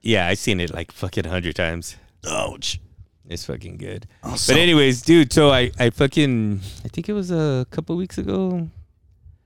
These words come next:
Speaker 1: So I had told you guys last time I went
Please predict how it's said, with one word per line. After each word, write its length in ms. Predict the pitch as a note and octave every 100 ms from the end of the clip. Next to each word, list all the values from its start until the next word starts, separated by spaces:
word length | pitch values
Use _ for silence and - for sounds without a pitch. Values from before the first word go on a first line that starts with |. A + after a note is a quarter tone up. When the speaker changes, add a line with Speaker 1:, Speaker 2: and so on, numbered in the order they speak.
| _ _ _ _ _
Speaker 1:
So 140 | -
I 40 | C#3+
had 180 | D#3+ D3
told 200 | E3 D3+
you 80 | C#3
guys 320 | B2 A2+ A2
last 320 | G#2+ G#2 -
time 240 | G2+ F2+
I 60 | F#2+
went 240 | G2 G#2